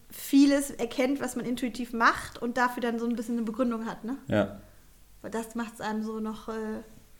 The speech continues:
Speaker 1: noch schöner, irgendwie
Speaker 2: Ja.
Speaker 1: diesen intuitiven Zugang, äh, weiter zu fördern. Und sag mal, ähm, Soundmaschine, war das für dich eigentlich ein Problem?
Speaker 2: Nö.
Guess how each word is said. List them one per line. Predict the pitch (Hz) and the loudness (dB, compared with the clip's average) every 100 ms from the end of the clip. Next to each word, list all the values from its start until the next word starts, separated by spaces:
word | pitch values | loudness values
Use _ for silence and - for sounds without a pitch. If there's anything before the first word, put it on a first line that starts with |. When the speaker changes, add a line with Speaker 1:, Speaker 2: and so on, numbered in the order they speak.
| - - 240 | -20 -14 -10
Speaker 1:
noch | 233 | -8
schöner, | - 294 302 220 | -2 2 2 2
irgendwie | 214 208 | 4 4
Speaker 2:
Ja. | 214 | 2
Speaker 1:
diesen | 233 | 2
intuitiven | 220 233 240 202 220 220 | 0 -2 -2 -4 -4 -4
Zugang, | 254 226 208 208 - - - - - - | -4 -4 -6 -10 -14 -20 -20 -20 -20 -10
äh, | 202 214 | -4 -4
weiter | 208 208 214 | -2 -4 -6
zu | 202 214 | -8 -10
fördern. | - 214 175 208 - - - | -6 -4 -4 -8 -12 -18 -8
Und | 247 240 | -2 4
sag | 247 240 | 4 4
mal, | 240 226 226 233 | 2 2 2 0
ähm, | 220 214 | -2 -2
Soundmaschine, | 226 247 254 277 247 | -2 -2 -2 -4 -2
war | 247 | -2
das | 277 | -2
für | - | -6
dich | 233 202 | -8 -8
eigentlich | 202 | -8
ein | 208 | -12
Problem? | 185 - 202 196 285 - - - | -12 -16 -16 -14 -14 -14 -20 -8
Speaker 2:
Nö. | 85 80 | -4 -2